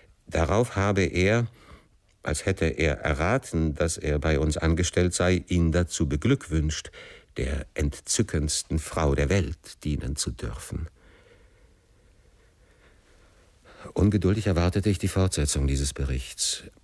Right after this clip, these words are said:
aber er beendete ihn mit ängstlichen Entschuldigungen, was ich meiner unbesonnenen Heftigkeit zuschrieb. Vergebens drängte ich ihn, ganz offen weiterzureden.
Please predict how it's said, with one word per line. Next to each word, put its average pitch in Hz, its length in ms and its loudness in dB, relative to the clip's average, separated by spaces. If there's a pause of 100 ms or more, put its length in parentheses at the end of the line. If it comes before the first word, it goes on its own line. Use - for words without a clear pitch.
(180)
aber 87 280 2
er 120 360 2
beendete 95 640 2
ihn 104 580 2
mit - 420 -2
ängstlichen 107 640 2
Entschuldigungen, 82 960 2 (1000)
was - 180 -4
ich - 260 -8
meiner 73 400 0
unbesonnenen 80 600 4
Heftigkeit - 760 -4
zuschrieb. - 760 -8 (1300)
Vergebens 82 480 0
drängte 92 280 2
ich 85 100 -2
ihn, 85 260 2
ganz 80 200 0
offen 80 280 0
weiterzureden. 76 720 0